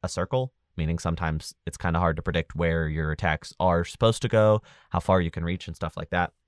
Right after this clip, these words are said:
Whereas before it was like, "I can reach five blocks and that person's five blocks away." Now it's like, "Well, I'm in my circle and they're kinda far away. Can I reach them?" Um, I think this game started really strong.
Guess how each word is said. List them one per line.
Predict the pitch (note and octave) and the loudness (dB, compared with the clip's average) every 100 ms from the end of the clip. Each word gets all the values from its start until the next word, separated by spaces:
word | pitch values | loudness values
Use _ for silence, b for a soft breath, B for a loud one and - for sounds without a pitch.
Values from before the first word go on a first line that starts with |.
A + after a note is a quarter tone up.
| _ | _
Whereas | - E2+ | -4 -4
before | - F#2 E2+ | -4 -2 -2
it | C#2+ | -2
was | F#2 | -4
like, | E2+ - | -4 0
"I | D3+ | 0
can | F#2 | 0
reach | F#2 - | -4 0
five | G#2 G#2+ | 0 2
blocks | D3 A#2 - - | 2 2 0 -6
and | |
that | F#2+ | -6
person's | E2 - - | -6 -10 -4
five | F2+ F#2+ - | 2 2 4
blocks | G#2+ - | 2 2
away." | B2 G#2 - b b b | 0 -2 -2 b b b
Now | F#2+ F2 | -2 0
it's | E2+ | -2
like, | - | -4
"Well, | F#2 D#2 | -4 -2
I'm | F#2+ | 0
in | F#2+ F2 | 0 0
my | E2+ | -2
circle | - E2+ E2 - | -2 -2 -2 -2
and | D#2+ | -4
they're | D#2+ D#2 - _ - - - | -2 -4 -4 _ -20 -18 -4
kinda | D#2 D2+ | -2 -2
far | D#2 D2 | -2 -4
away. | C2 B1 | -4 -6
Can | - | -6
I | - | -6
reach | C#2 - | -8 -10
them?" | - - _ _ _ _ _ _ _ _ _ _ _ G2+ | -14 -14 _ _ _ _ _ _ _ _ _ _ _ -6
Um, | F2 E2 - _ _ _ _ _ _ _ _ _ _ - | -4 -6 -10 _ _ _ _ _ _ _ _ _ _ -2
I | G#2+ | 2
think | C#3 C3+ - _ _ _ _ _ _ _ _ _ _ - | 2 2 0 _ _ _ _ _ _ _ _ _ _ -8
this | A2+ - | -6 0
game | C#3 B2+ | 0 2
started | - - - A#2+ C#3 C#3+ - | -2 0 6 6 8 6 4
really | F#2 F#2 F#2 A2+ A#2+ B2 | 0 2 6 6 6 2
strong. | - G2 F#2 G2 A#2 C#3+ | 0 2 4 4 2 -2